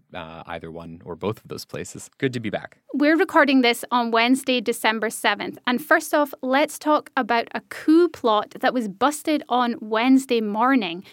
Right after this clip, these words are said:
Speaker 2: Police in Germany arrested twenty-five people who were suspected of belonging to a far-right terror cell who were plotting to overthrow the government and attack Parliament. Adam, what do we know about this exceptional story so far?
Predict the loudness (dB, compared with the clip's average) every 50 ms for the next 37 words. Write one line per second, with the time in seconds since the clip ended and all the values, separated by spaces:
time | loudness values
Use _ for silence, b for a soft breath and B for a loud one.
0 | b b 2 2 2 2 4 2 2 4 4 4 4 2 2 0 -2 -2 -2 -2
1 | -2 -2 -2 -2 -6 -8 -8 -8 -4 -2 0 2 2 2 0 -2 0 2 0 0
2 | 0 -2 -8 -12 -12 -8 -6 -4 -4 -4 -2 -2 -2 0 0 2 2 0 0 -2
3 | -4 -4 -6 -6 -2 -2 0 0 0 -2 -2 -2 -2 -2 -2 -4 -4 -2 0 2
4 | 4 4 2 2 0 -2 -4 -2 2 2 4 4 6 4 4 2 0 -4 -4 -4
5 | -4 -6 -6 -2 0 2 2 2 2 2 2 0 0 0 -2 -10 -8 -2 0 2
6 | 2 2 2 0 -4 -6 -8 -10 -8 -6 -8 -8 -8 B B B B B B B
7 | B 0 0 0 0 0 2 4 4 4 4 4 2 2 2 0 -2 -2 0 0
8 | 0 0 -2 -2 -2 -2 0 0 0 0 -2 -4 -6 -2 0 0 2 4 4 2
9 | 2 0 -4 -2 -2 -2 0 0 -2 -2 -4 -6 -10 -12 -8 -2 0 0 0 0
10 | -2 -10 -12 -2 0 2 2 2 2 0 -2 -2 -4 -6 b b b b b b
11 | b b b b b 0 2 4 6 6 6 6 4 2 2 4 4 6 6 6
12 | 6 6 4 2 2 2 0 0 0 -2 -6 -6 -8 -6 -2 0 0 0 0 0
13 | 0 2 2 2 0 -6 -6 -4 -2 0 0 0 0 -2 -4 -8 -6 -6 -6 -4
14 | -6 -6